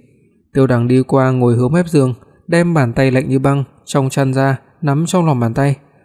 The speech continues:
Tần Du Ninh cảm thấy xúc động, môi run rẩy, dùng sức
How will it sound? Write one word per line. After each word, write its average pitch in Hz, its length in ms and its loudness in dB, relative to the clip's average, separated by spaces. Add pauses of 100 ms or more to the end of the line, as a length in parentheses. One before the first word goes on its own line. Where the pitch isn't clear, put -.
(300)
Tần 165 180 2
Du 170 120 4
Ninh 160 300 0
cảm 120 260 -2
thấy 131 160 -2
xúc 180 140 0
động, 151 240 0 (360)
môi 135 260 4
run 131 200 0
rẩy, 120 240 0 (400)
dùng 151 220 2
sức 180 200 0